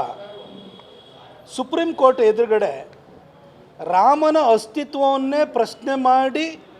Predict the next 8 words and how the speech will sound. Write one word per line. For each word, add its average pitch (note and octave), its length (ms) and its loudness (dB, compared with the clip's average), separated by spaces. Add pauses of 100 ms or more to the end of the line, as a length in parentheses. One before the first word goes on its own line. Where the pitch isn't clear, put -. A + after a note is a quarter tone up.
(540)
ಅಫಿಡವಿಟನ್ನು D4 880 -2
ಸಲ್ಲಿಸಿದವರಿಗೆ G3 1000 0 (640)
ಈ B3+ 140 -6
ಪೇಟೆಂಟ್ C#4+ 500 0
ವಿಚಾರ A#3 260 0
ಯಾಕೆ F#3+ 280 0
ಬೇಕು? F3 260 -12 (720)
ಅವತ್ತು D#4 600 4